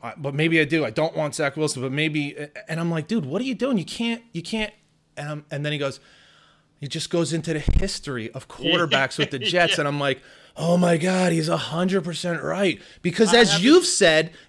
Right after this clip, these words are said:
Speaker 1: how many times have you said
Speaker 2: Yeah.
Speaker 1: to me, "But dude, they're the Jets," and it's like you throw your hands up and you, "Well, yeah, you're right," and
Speaker 2: I,
Speaker 1: that's
Speaker 2: I got no fight left. Yeah.
Speaker 1: Uh,
Speaker 2: But I wrote, I wrote something down that he said, and you brought it up too. It was like,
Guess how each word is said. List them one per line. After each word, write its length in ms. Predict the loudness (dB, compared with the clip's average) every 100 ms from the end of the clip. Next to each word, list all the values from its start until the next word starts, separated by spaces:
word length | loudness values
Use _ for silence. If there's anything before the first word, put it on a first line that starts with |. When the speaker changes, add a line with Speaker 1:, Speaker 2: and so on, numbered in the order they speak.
| -10
Speaker 1:
how 240 | 0 4 6
many 200 | 4 2
times 340 | 2 2 4
have 140 | 2 2
you 140 | -2
said 200 | 2 0
Speaker 2:
Yeah. 60 | 2
Speaker 1:
to 80 | 0
me, 240 | 0 -2 -10 -2
"But 180 | 0 4
dude, 220 | 4 4
they're 120 | 2
the 120 | 2
Jets," 420 | 0 4 4 4
and 100 | -4
it's 140 | -4 -4
like 180 | -4 -6
you 60 |
throw 240 | -8 -2 0
your 160 | 0
hands 260 | 0 0 2
up 180 | 2 0
and 80 |
you, 100 | -2
"Well, 240 | 0 0 0
yeah, 260 | 2 6 6
you're 220 | 4 2
right," 300 | 2 0 -2
and 80 | -4
Speaker 2:
I, 40 |
Speaker 1:
that's 200 | -4 -4
Speaker 2:
I 100 | -4
got 180 | -6 -6
no 100 | -8
fight 320 | -8 -4 -4
left. 300 | -4 -6 -6
Yeah. 220 | -8 -8 -2
Speaker 1:
Uh, 360 | 6 8 8 6
Speaker 2:
But 60 |
I 140 | 2 0
wrote, 140 | -2 -4 -16 -2
I 120 | -2
wrote 200 | 0 -6
something 360 | -8 -8 -8 -4
down 220 | -4 -4
that 100 | -6
he 80 | -8
said, 220 | -8 -6
and 100 | -6
you 60 | -6
brought 180 | -4
it 60 | -2
up 180 | -4 -6
too. 160 | -6
It 60 | -4
was 160 | -6 -4
like, 320 | -4 -4